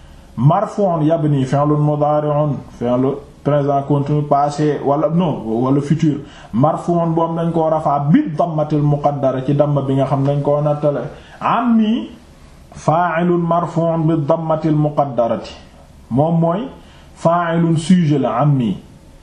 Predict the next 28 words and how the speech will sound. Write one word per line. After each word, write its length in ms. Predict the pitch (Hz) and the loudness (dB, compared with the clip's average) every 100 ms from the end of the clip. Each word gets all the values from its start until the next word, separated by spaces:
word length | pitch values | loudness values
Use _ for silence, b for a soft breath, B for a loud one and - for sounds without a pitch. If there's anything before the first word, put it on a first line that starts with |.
| B B | B B
Marfu'un 580 | 120 151 175 - 175 170 | 0 2 0 0 0 2
boobu 200 | 170 170 | 0 0
dañ 160 | 170 170 | -2 -2
koo 160 | 170 165 | 0 0
rafaa 300 | 156 160 151 | 0 0 0
bi 100 | 165 | 0
dammatil 580 | 147 165 165 165 165 160 | 0 0 0 -2 0 0
muqaddarati, 680 | 156 156 156 147 143 143 143 | 0 0 0 0 -2 -4 -4
ci 100 | 160 | -2
damma 340 | 160 185 185 170 | 2 0 0 -2
bi 120 | 165 | 0
nga 100 | 170 | -2
xam 160 | 160 | 0
dañ 160 | 156 170 | 0 0
koo 180 | 196 214 | 0 0
nattale, 360 | 214 208 170 151 | -2 -4 -2 0
mooy 220 | 139 147 | 0 0
nekku 280 | 170 175 147 | -2 -2 -6
fi. 80 | - B B B B - | -6 B B B B -10
Dañ 180 | 117 139 | -4 -2
ko 340 | 143 143 143 - - - - - | -2 -2 -6 -14 -20 -20 -20 -2
mudaafun, 760 | 131 208 233 240 240 233 247 254 | 2 2 2 -2 -2 -2 -2 -2
te 60 | 190 | 0
moom 300 | 262 294 214 | 0 0 -2
am 360 | 220 226 254 | -2 -2 -2
mudaafun 800 | 175 175 226 208 233 262 254 247 214 | 0 0 0 -2 0 0 2 2 2
mudaaf 440 | 196 175 139 - | 2 2 -2 -2
la. 120 | 101 | -10